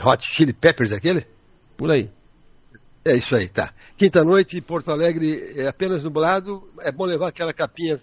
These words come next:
Speaker 1: é, fininha, porque deve ter uma garoazinha, viu? Que a chuva
Speaker 2: Tá bom.
Speaker 1: forte em Porto Alegre é na quinta-feira pela manhã. Até vai atrapalhar bastante lá o, a cidade, quinta de manhã,
Speaker 2: Tá bom.
Speaker 1: vai atrapalhar o trânsito. Mas quinta-noite, na hora do show, vai estar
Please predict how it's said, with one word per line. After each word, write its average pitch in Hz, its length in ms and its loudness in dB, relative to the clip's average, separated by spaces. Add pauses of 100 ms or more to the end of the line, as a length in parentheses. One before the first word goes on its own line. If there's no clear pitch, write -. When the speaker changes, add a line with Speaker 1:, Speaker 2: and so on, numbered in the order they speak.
(140)
Speaker 1:
é, 131 80 -10
fininha, 156 360 0
porque - 180 -8
deve 147 200 -2
ter 156 120 -4
uma 156 120 -2
garoazinha, 139 600 -2
viu? 139 140 -8
Que - 100 -6
a 113 40 -4
chuva 156 220 -2
Speaker 2:
Tá - 60 -8
bom. - 40 -8
Speaker 1:
forte 147 240 2
em 113 40 -8
Porto 123 300 2
Alegre 110 440 4 (540)
é 113 100 -2
na 117 120 0
quinta-feira 135 560 -2
pela 139 240 0
manhã. 147 220 2
Até 127 140 0
vai 135 160 2
atrapalhar 143 440 0
bastante 156 400 -2
lá 160 140 0
o, 170 160 -2
a 156 100 -6
cidade, 156 460 -2
quinta 160 220 -10
de 170 100 -4
manhã, 170 280 0
Speaker 2:
Tá - 20 4
bom. 127 60 2
Speaker 1:
vai 113 100 -4
atrapalhar 127 400 -2
o 139 60 0
trânsito. 147 340 0 (280)
Mas 120 200 0
quinta-noite, 160 760 2
na 131 80 2
hora 135 120 2
do 123 100 -12
show, 151 240 -4
vai 139 120 -2
estar 135 400 -2